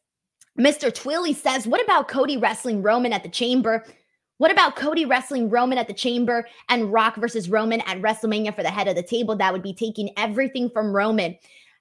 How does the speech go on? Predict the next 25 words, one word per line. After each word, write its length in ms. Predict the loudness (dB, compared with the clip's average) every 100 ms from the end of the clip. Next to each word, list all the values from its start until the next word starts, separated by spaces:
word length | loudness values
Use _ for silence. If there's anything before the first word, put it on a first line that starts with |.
| _
Um, 640 | 2 4 4 2 2 0 -8 -20 _ _ _ _ _ _ _ -2
I 60 | -2
guess 280 | 0 0 0
they 100 | -2
could, 460 | -2 -4 2 2 2
but 120 | -4
here's 240 | -4 -4
the 80 | -4
thing. 240 | -6 -6 -6
I 100 | -10 -8
feel 140 | -2 0
like 160 | 0
they 80 | -2
would 120 | -2
have 100 | 0
announced 580 | 0 0 0 -2 -4 -2
that 160 | -2 0
already. 480 | -2 -4 -6 -10 -20 -20 _ -2
If 180 | 0
they 140 | 0 0
were 140 | 2
gonna 180 | 2 0
do 260 | -2 -2 -4
this 240 | -4 -2
match 380 | 0 0 0